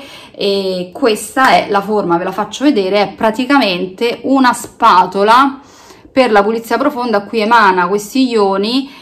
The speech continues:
voi lo fa-, lo appoggiate sul viso, lo fate, ehm, scivolare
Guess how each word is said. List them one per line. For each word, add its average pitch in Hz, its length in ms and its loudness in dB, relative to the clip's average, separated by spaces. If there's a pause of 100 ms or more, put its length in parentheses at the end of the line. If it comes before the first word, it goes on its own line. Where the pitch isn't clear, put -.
voi 214 200 4
lo 214 80 2
fa-, 185 200 -2
lo 214 120 2
appoggiate 220 800 2
sul 214 180 -6
viso, 214 240 -6
lo 202 120 2
fate, 202 520 0
ehm, 190 640 -6
scivolare 202 1120 0